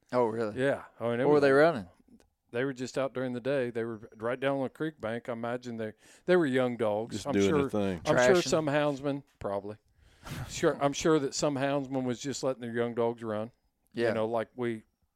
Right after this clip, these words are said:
Speaker 2: that's the best way to raise one, in my opinion, is let 'em
Speaker 3: Yeah.
Speaker 2: find out their purpose in life on
Speaker 3: Yeah.
Speaker 2: their own until they do start trashing, then get 'em up.
Speaker 1: Yeah.
Speaker 2: But, uh, yeah, it was just amazing. I mean, I walked all the way back there through that, through that area and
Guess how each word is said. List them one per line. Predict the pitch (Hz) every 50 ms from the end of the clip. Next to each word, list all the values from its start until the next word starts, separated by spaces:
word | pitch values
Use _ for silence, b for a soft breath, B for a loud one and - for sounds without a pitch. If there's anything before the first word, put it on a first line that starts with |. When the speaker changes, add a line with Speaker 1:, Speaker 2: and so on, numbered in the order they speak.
| _ _ -
Speaker 2:
that's | - 113 117 - - - -
the | - 113
best | 101 120 120 110 - -
way | 120 117 113
to | 104 101 98 92 _ -
raise | 110 110 113 117 98 101
one, | 107 107 104
in | 107
my | 104 104 104
opinion, | 107 - - 113 120 117 113 104 104
is | 107 104 107
let | 107 113 113 104
'em | 78
Speaker 3:
Yeah. | 69 67 - b b b b b b b
Speaker 2:
find | - 143 135 127 123
out | 120 117 113 -
their | 120 -
purpose | - - 123 117 113 - 131 113 - -
in | 113
life | 107 107 113 117 113 110 - - - _ -
on | 120 117
Speaker 3:
Yeah. | 113
Speaker 2:
their | 110 110 110 113
own | 120 120 117
until | 110 101 - - 139 117
they | 104 104
do | 98 110 131 127
start | - - 123 101 104 -
trashing, | - - 107 101 101 101 - - 110 95
then | 95 101 101
get | 98 104 101
'em | 101 101 104
up. | 113 113 98 _ _ _ b b b b b b b b
Speaker 1:
Yeah. | 113 113 113 104
Speaker 2:
But, | 120 120 113 - - -
uh, | 117 110 104 95 92 _ _ _ _ _ _ _ _ _ _ _ _ _ _ _ -
yeah, | 131 147 170 127
it | 110
was | 117 120 110
just | 110 120 - -
amazing. | 120 110 120 135 139 120 95 101 98
I | 104
mean, | 107 113 117
I | 117
walked | 131 139 123 117 113 - -
all | 135 120 120
the | 117
way | 117 110
back | 104 - 120 123 127 - -
there | 120 107 104 101
through | - - 123 113
that, | 107 110 107 - _ _ _ _ _
through | - 135 127 120
that | 117 113 107
area | 110 113 117 117 117 117 113 107
and | 98 92 90